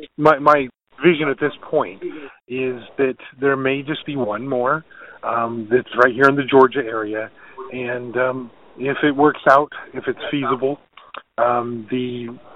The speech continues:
one for twenty eighteen perhaps might be, oh, I don't know, somewhere on the West Coast, and then maybe the next one might be in New England, and might be able to just take the show on the road and, and be able to come a little bit closer to you if you can't make it.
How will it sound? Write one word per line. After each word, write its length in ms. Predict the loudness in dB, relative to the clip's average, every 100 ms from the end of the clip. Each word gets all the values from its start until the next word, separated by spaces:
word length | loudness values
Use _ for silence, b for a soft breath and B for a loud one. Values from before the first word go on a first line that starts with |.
| -16 -2
one 340 | 4 4 2 2
for 340 | 6 6 6 0 -18 -16 -4
twenty 320 | 0 0 -2 -4
eighteen 520 | -8 -8 -6 -4 0
perhaps 400 | 2 4 4 2 -12 B B B 0
might 260 | 2 2
be, 440 | -2 -4 -2 -2 0
oh, 280 | 0 2 4
I 100 | 4
don't 140 | 4
know, 220 | 2 0 -2
somewhere 500 | -4 2 4 4 2 -4 -2
on 100 | 0
the 60 | 2
West 200 | 2 2
Coast, 280 | 2 2 -2 -14 -20 _ B B B -6
and 180 | -4
then 260 | -2 -2 0
maybe 480 | 0 0 -2 -2 -2
the 100 | 0
next 280 | -2 -4 0
one 400 | 2 2 0 4
might 160 | 2 4
be 120 | 0
in 100 | 2
New 140 | 4
England, 440 | 4 4 2 2 -6 -12 -20 _ b b _
and 360 | -2 0 0 4
might 180 | 4 4
be 60 |
able 200 | 2 0
to 60 | -2
just 140 | -6
take 140 | -6 -6
the 100 | -6 2
show 100 | 4
on 120 | 4
the 60 | 2
road 300 | 0 2 0
and, 220 | -4 -8
and 160 | -8 -2
be 120 | 0
able 160 | 0
to 80 | -4 -2
come 140 | -2
a 80 | 0
little 160 | -2
bit 140 | -2 -2
closer 420 | 0 0 0 -6 -6
to 120 | -4
you 340 | -2 4 6 6
if 80 | 4
you 100 | -4 -2
can't 180 | -2
make 180 | 0 -4
it. 120 | -4